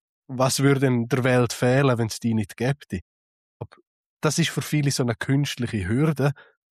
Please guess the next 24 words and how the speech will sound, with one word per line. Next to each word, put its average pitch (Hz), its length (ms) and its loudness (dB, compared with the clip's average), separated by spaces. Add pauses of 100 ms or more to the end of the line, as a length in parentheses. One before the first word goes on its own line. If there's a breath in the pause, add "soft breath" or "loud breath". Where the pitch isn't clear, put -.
Es - 200 -6
dürfen 180 380 2
auch 180 240 2
einfach 170 300 2
all-, 147 280 0 (100)
einfache 135 640 -2
Antworten 120 640 -6
sein. 95 220 -10 (260)
Die 131 60 4
Intention 127 640 2
dahinter 117 600 -2
einfach 151 480 0
ist, 98 240 -6 (720)
aber - 200 -8
von 110 180 0
Herzen 165 460 0
kommt, 95 380 -6 (380 loud breath)
ist 107 180 -2
das 101 140 -4
hundertmal 151 540 2
stärker 135 520 -2
meiner 131 340 0
Meinung 120 400 -2
nach, 113 240 -2